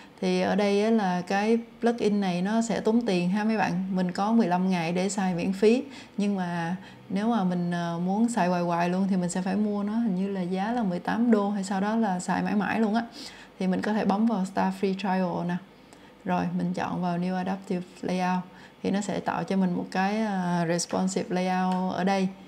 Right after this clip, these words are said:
Đó. Thì, ờ, ở đây á, mình muốn bắt đầu xài cái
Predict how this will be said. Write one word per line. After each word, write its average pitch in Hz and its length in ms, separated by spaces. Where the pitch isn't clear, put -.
Đó. 190 240
Thì, 190 280
ờ, 185 340
ở 185 140
đây 220 340
á, 254 140
mình 190 500
muốn 240 180
bắt 262 180
đầu 180 160
xài 180 340
cái 220 200